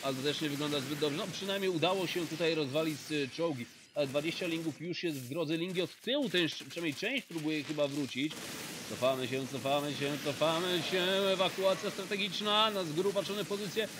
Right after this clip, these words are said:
no i Eko teraz po obu stronach ginie, to jest ciekawe, tutaj cały czas go oczywiście gryziemy, do środka nie wpadłem, część lingów wraca grzecznie do domu,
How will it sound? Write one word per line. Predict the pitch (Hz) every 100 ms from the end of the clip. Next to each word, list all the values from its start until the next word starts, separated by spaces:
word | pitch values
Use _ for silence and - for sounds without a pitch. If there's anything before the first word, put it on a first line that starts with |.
| - -
no | 180
i | 170
Eko | 165 165
teraz | 151 147
po | 151 156
obu | 156
stronach | - 156 139
ginie, | 151 180
to | 165
jest | 233 170
ciekawe, | 156 160 156 147
tutaj | 147 143
cały | - 135 139
czas | 123 120 120
go | 117
oczywiście | 120 120 113 - 135
gryziemy, | 120 131 135 160 135
do | 117
środka | 139 127 143
nie | 127
wpadłem, | - 143 120 113 135 151 - - -
część | 139 120
lingów | 139 135 127
wraca | 117 139 135 147
grzecznie | 120 135 147
do | 135
domu, | 131 123 127